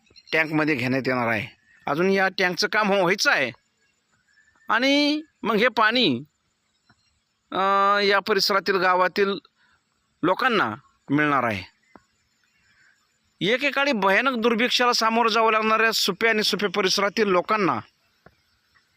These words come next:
शुद्ध जल मिळणार आहे. अनेक पिढ्या गेल्या, पण आता ही जी पिढी आहे या पिढ्याला हे पाणी पाहायला मिळणार आहे. आणि हे जे चाललं आहे या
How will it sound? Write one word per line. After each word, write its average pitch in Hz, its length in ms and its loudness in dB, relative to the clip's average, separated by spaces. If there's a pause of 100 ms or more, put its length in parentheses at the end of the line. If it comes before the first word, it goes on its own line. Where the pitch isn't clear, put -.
(100)
शुद्ध 196 340 -2
जल 160 220 0
मिळणार 135 340 0
आहे. 101 180 -4 (1500)
अनेक 170 280 -2
पिढ्या 175 180 2
गेल्या, 165 320 0 (880)
पण 165 100 0
आता 175 180 -2
ही 156 200 0
जी 160 140 -2
पिढी 156 320 0
आहे 160 120 0
या 160 180 0
पिढ्याला 156 480 0 (480)
हे 156 60 -2
पाणी 147 460 0 (380)
पाहायला 151 240 0
मिळणार 151 320 0
आहे. 123 160 -2 (840)
आणि 139 140 -4
हे 180 140 0
जे 262 100 0
चाललं 247 380 0
आहे 143 140 -2 (480)
या 165 60 -4